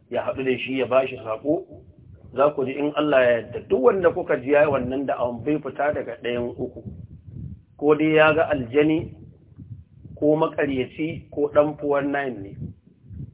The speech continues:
ɗan damfara ne kawai da rigar addini, ba zai wuce haka ba. Wannan shi ne kawai. Yawwa, saboda haka yanzu,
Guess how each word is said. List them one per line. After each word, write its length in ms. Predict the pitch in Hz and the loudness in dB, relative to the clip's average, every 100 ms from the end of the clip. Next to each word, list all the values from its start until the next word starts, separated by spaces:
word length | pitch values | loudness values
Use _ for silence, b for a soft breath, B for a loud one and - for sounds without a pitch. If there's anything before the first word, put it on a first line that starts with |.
| _ - | _ -4
ɗan 340 | 131 151 160 156 - 117 | 0 0 -2 -4 -10 -4
damfara 560 | 135 127 117 147 147 131 | -2 -2 2 4 4 2
ne 120 | 131 - | -2 -2
kawai 460 | 147 147 131 117 | 0 0 -2 -4
da 80 | 127 | -4
rigar 340 | 120 110 143 143 | -4 -6 -8 -8
addini, 380 | 117 131 131 117 | -8 -8 -6 -4
ba 100 | 151 | 0
zai 80 | 220 | 2
wuce 200 | 175 147 | 0 -4
haka 240 | 135 131 104 | -10 -10 -14
ba. 140 | 101 | -6
Wannan 300 | 139 208 160 | -4 -2 -4
shi 120 | 135 202 | -6 -8
ne 120 | 127 | -8
kawai. 240 | - 120 - - - 101 - _ _ - | -10 -14 -16 -20 -20 -20 -20 _ _ -12
Yawwa, 340 | 123 110 107 107 | -8 -6 -6 -4
saboda 240 | 156 170 | -2 0
haka 180 | 170 180 | -2 0
yanzu, 520 | 156 139 127 170 175 | 0 0 0 0 0